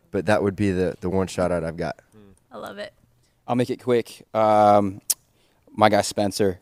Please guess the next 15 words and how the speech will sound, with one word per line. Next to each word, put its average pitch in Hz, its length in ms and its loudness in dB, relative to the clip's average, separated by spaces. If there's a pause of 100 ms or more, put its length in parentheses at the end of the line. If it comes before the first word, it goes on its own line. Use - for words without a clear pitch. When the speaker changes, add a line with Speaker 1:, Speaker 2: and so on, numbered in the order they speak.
Speaker 3:
he, - 220 -6
I've 98 240 -4
known 110 140 0
him 104 60 -2
for, 117 100 -4
like, - 100 -4
three 107 220 -6
years 104 300 -2
now. 104 260 -2
Love 101 340 -2
him. 101 420 -6 (100)
I've 98 120 -6
watched 98 340 -2
him 98 120 -8
grow, 95 520 -4